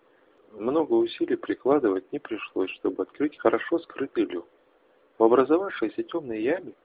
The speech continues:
свет выхватил несколько ступеней. Сделав несколько шагов вниз, Грач нащупал выключатель. Подвал вызывал угнетающее чувство. С виду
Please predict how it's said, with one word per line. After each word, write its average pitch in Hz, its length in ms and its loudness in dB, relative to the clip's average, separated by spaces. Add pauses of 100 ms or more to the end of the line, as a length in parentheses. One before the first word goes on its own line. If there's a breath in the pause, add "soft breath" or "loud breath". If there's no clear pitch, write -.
(500)
свет - 280 -4
выхватил 110 520 0
несколько 117 480 -6
ступеней. 85 540 -8 (520 soft breath)
Сделав 131 420 0
несколько 127 460 -6
шагов 117 380 4
вниз, 143 240 -10 (160)
Грач 120 440 4
нащупал 123 480 -6
выключатель. 107 600 -4 (680 soft breath)
Подвал 147 400 4
вызывал 113 500 0 (180)
угнетающее 131 800 -2
чувство. - 520 -10 (260)
С - 120 -16
виду 147 340 0